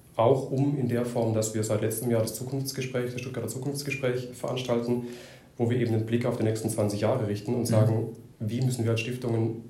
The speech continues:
Speaker 1: in zwanzig Jahren dastehen? Was hat sich bis dahin verändert?" Wenn man zurückguckt, im Jahr zweitausend, äh, hat Google noch keine Autos gebaut. Wie wird's in zwanzig Jahren sein?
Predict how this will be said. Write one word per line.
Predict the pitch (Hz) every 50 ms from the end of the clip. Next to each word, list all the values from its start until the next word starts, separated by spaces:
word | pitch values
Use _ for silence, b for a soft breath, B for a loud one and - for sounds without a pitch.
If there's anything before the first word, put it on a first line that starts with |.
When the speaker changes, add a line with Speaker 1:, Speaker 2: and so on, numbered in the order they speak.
| - -
Speaker 1:
in | - 143 139 135
zwanzig | - - 117 110 110 117 117 113
Jahren | 107 107 107
dastehen? | 110 107 117 113 - 127 117
Was | 110 110 -
hat | 117 113
sich | - -
bis | - - -
dahin | - 107 104 110
verändert?" | - - 117 120 139 143 - - - B B B B B B B B B - - -
Wenn | - 113
man | 110 110
zurückguckt, | - 120 120 120 - - 127 - 120
im | 110
Jahr | 107 107 107
zweitausend, | - - 110 107 104 107 113 117 120 120 - - - -
äh, | - 113 107 107 107 110 - -
hat | - 117 -
Google | - 120 120
noch | 117 110 - -
keine | 110 107 -
Autos | 117 135 131 -
gebaut. | - - 127 127 131 127 - B B B B B B B B B B -
Wie | - 110 117 120 123
wird's | 127 127 113
in | 113
zwanzig | 107 - 107 104 107 107
Jahren | 110 117 - -
sein? | - - 101 98 98